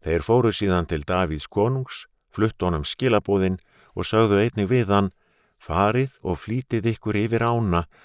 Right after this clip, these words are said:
því Akítófel hefur lagt á ráðin gegn ykkur." Þá hélt Davíð af stað ásamt öllum hernum sem með honum var og fór yfir Jórdan. Þegar lýsti af degi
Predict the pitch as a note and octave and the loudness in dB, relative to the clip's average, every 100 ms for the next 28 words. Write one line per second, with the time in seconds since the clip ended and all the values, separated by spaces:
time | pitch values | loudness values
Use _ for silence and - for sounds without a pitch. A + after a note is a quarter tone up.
0 | - _ - F#2 - F#2 B2 - G#2+ A2+ | -20 _ -8 -8 -4 -4 -4 -6 -6 0
1 | A2+ - G#2 G2+ G2 G2 F#2 A2 - G#2+ | 0 2 -2 0 0 2 0 -2 -2 0
2 | G#2 A#2+ A#2+ G2 F#2 A#2+ G#2+ D#2+ C#2+ - | 2 2 2 0 0 -2 -4 -4 -8 -8
3 | B1+ - - _ _ _ _ _ _ _ | -14 -14 -20 _ _ _ _ _ _ _
4 | _ _ _ - D#2 D2+ F2+ F2 - - | _ _ _ -8 -4 -2 -2 -4 -6 -4
5 | F2+ G2 F2+ F2 - F#2 G#2+ A2 F#2 F#2+ | -2 0 0 -2 -2 -2 -2 0 -2 -2
6 | F#2+ E2 G2+ G#2+ E2+ D#2+ B2 - G#2+ G2+ | -6 -2 -2 -2 -4 -2 -4 -4 -4 -4
7 | - F2+ F#2 F2+ E2+ E2+ A#2 - _ _ | -2 0 2 0 0 -2 -2 -4 _ _
8 | - G2+ - F#2+ F2 G#2 D2+ D#2 G2+ E2+ | -8 -6 0 0 0 -4 -4 -4 -2 -4
9 | D2 - - - - _ _ _ _ _ | -4 -12 -16 -16 -20 _ _ _ _ _
10 | _ _ _ _ D#2 C#2+ D2 G#2 - F#2 | _ _ _ _ -4 -4 -4 -6 0 2
11 | D#2+ D2 A#2 A2 G2+ | 2 0 -2 0 -4